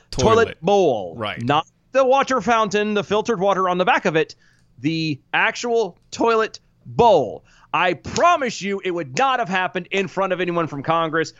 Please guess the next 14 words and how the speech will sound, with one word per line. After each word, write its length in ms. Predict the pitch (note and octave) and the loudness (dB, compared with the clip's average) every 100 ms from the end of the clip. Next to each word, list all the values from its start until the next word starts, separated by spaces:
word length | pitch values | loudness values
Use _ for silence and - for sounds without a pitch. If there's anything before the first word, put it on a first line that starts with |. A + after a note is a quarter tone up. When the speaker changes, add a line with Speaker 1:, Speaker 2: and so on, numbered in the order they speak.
| _ | _
Speaker 1:
or 120 | A#2 C3+ | -6 0
any 180 | G#3+ A3 | 0 2
big 240 | G3 D#3+ | 2 2
person 360 | E3 E3+ E3 D3 | 0 -2 -2 0
there. 280 | C3+ C3 - - A#2 | 0 -2 -6 -8 0
Guaranteed. 1500 | G3+ G#3+ G#3+ G3 _ - F3 F3+ E3+ - - A3 E3 G2 - - | 2 2 0 -4 _ -2 0 0 -4 -8 -6 -4 -4 -6 -14 -10
Speaker 2:
Right, 380 | C3+ C3+ F#2+ F2 - | -2 0 -2 -10 -8
because 640 | C3 C#3 C3+ B2 A2+ - D#2 _ _ | -6 -2 -2 -2 -6 -14 -20 _ _
even 360 | - G3+ G3 D#3+ | -6 -4 -2 -4
when 500 | C#3 D3+ C3 A2 G#2 - | -2 -2 -2 -4 -8 -12
these 280 | G#2 A2+ G2+ | -10 -8 -6
people 360 | A#2+ G#2+ G#2+ | -8 -6 -8
are 220 | - G2+ | -8 -8
that, 540 | G2 G2+ G#2 A2+ G2+ | -8 -8 -4 -4 -6